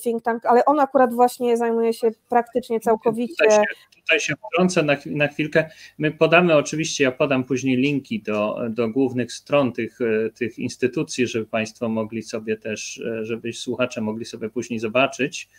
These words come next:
Speaker 2: Teraz nie będziemy tutaj w, w czacie ich umieszczać, ale a jaki jest, e, skrót literowy tych, em,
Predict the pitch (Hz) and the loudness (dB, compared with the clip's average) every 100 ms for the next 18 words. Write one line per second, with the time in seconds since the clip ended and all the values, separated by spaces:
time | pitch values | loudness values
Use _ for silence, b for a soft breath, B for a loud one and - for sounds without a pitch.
0 | b b - 180 160 143 139 151 123 127 | b b -2 -2 -2 -2 0 0 -2 -4
1 | 117 110 - 110 - - 120 110 107 - | -4 -4 -4 -10 -12 -8 -4 -4 -6 -10
2 | _ _ _ - 156 - 131 139 - 131 | _ _ _ -10 -10 -4 -2 -2 -6 -6
3 | 123 131 170 185 - 113 - - 120 120 | -4 -2 0 -2 -2 -4 -4 -4 -2 -2
4 | - B B 131 160 165 170 160 - 170 | -4 B B -2 -2 -2 -6 -6 -8 -4
5 | 160 160 - 151 147 - - 160 156 185 | -2 -2 -2 -4 -6 -8 -4 -4 -2 -6
6 | - 147 151 151 143 127 143 214 - 139 | -4 -4 -2 2 2 4 2 0 -2 -4
7 | - 165 156 135 131 131 135 | -4 -6 -4 -2 -2 -2 -4